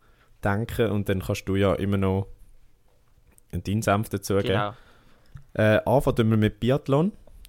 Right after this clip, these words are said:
Speaker 1: Unter anderem die Amy Baserga dabei, äh, Selina Gasparin, Lena Häcki, die kennt man gut, Benjamin Weiger kennt man auch. Ähm,
Speaker 2: Genau.
Speaker 1: dort habe ich gesagt, gibt's leider keine Medaille.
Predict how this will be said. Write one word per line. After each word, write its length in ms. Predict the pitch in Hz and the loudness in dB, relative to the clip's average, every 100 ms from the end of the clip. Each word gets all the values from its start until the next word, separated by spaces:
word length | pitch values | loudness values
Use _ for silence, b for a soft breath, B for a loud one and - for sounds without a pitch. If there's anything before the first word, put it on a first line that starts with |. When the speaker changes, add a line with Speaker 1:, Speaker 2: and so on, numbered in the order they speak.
| - | -4
Speaker 1:
Unter 260 | 120 117 107 | 0 2 4
anderem 480 | 110 120 120 117 110 - - | 4 4 2 2 -2 -8 -4
die 120 | 113 | 0
Amy 200 | 113 110 | 2 0
Baserga 720 | 107 107 110 117 135 147 170 - | 0 2 2 2 4 2 0 -4
dabei, 380 | 123 131 143 151 | -4 -2 0 0
äh, 440 | 110 107 107 107 | 0 2 2 0
Selina 400 | 104 117 110 110 | -2 -2 0 2
Gasparin, 760 | 104 113 - 120 123 123 120 123 - _ - - | 2 0 0 -2 0 0 0 -2 -6 _ -18 -4
Lena 300 | 104 101 101 | 0 2 2
Häcki, 440 | 107 - - 117 | 0 -2 -2 0
die 140 | 113 | -2
kennt 260 | 113 113 110 | -2 -2 -2
man 120 | 107 | -2
gut, 360 | 104 110 113 - | 0 0 0 -2
Benjamin 420 | 110 110 107 104 | -2 0 0 2
Weiger 300 | 98 104 113 | 2 2 0
kennt 280 | - 104 - | -2 -4 -2
man 100 | 101 | 0
auch. 220 | 92 117 b b b b b b b - | 0 0 b b b b b b b -12
Ähm, 480 | - 92 98 98 95 - - | -2 0 2 0 -2 -6 -10
Speaker 2:
Genau. 400 | - 107 101 110 110 - | -14 -10 -8 -10 -12 -2
Speaker 1:
dort 180 | 113 - | 0 2
habe 140 | 127 | 0
ich 180 | 123 - | 0 -4
gesagt, 380 | - 104 113 - | 0 4 4 2
gibt's 260 | 110 - - | -4 -4 -6
leider 300 | 98 101 - | -2 -2 -4
keine 240 | - 87 | -6 -4
Medaille. 440 | 92 87 - - | -2 -2 -4 -6